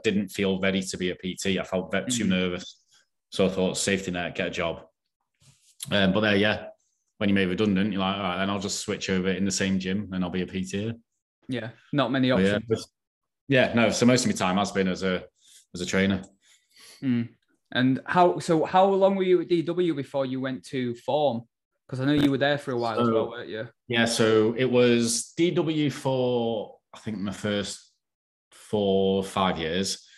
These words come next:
Speaker 1: Then I went mobile, which was <laughs> terrible idea, absolute disaster. Um, for, God, I think that was probably less than a year. Probably might have been a year. Um, well, it was a bit of a split, actually. It was, uh,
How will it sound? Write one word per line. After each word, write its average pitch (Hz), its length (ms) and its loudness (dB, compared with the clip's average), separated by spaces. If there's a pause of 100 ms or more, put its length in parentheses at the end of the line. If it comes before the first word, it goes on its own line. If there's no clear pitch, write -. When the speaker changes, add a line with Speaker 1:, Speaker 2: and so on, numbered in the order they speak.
(220)
Speaker 1:
Then 117 120 2
I 131 60 4
went 127 260 2
mobile, 104 840 0 (140)
which - 180 -12
was - 220 -18 (160)
<laughs> - 320 -10
terrible 85 480 -4
idea, 85 400 -6 (560)
absolute 104 460 0
disaster. 87 560 -4 (180)
Um, 95 680 4
for, 90 680 2 (380)
God, 85 200 -6
I - 20 -10
think 98 180 -2
that 80 80 -2
was 82 100 -6
probably 85 200 -4
less 82 220 -6
than 76 100 -8
a - 20 -8
year. 78 400 -6
Probably 92 160 0
might 92 80 4
have 92 80 -2
been 87 80 -4
a 82 60 -6
year. 76 260 -8 (580)
Um, 92 140 4
well, 104 160 4
it 95 40 -2
was 107 120 2
a 131 80 2
bit 143 140 4
of 110 60 2
a - 20 0
split, 113 260 2
actually. 92 320 -2
It 101 40 -2
was, 101 140 -4
uh, 104 180 2